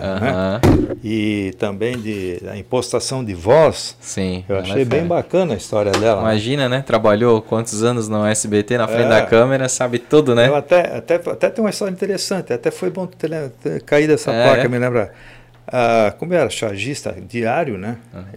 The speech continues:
Speaker 1: E a gente inventa qualquer coisa aí, né? E ela tava em evidência, não sei se veio pra Blumenau, não me lembro, ela tava em evidência num daqueles momentos aqui,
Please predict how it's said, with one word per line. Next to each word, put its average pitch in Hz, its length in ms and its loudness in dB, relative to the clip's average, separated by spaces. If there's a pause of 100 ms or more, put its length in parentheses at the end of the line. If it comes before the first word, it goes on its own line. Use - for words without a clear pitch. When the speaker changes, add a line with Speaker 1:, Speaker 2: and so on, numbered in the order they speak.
Speaker 1:
E 110 360 -6
a 110 100 -4
gente 151 280 -6
inventa 117 400 -6
qualquer - 340 -12
coisa 104 420 -2
aí, 104 160 -2
né? 104 160 -4
E 110 120 0
ela 147 180 4
tava 147 320 2
em 151 100 -2
evidência, 127 1000 -2
não 107 120 -14
sei 139 180 -10
se - 80 -14
veio 117 120 -4
pra 107 160 -6
Blumenau, 104 640 -2
não 101 80 -4
me 123 80 -4
lembro, 143 160 -2
ela 135 80 -4
tava - 240 -6
em 240 40 -4
evidência 165 480 -2
num 117 200 -6
daqueles 110 300 -4
momentos 113 360 -6
aqui, 113 360 -4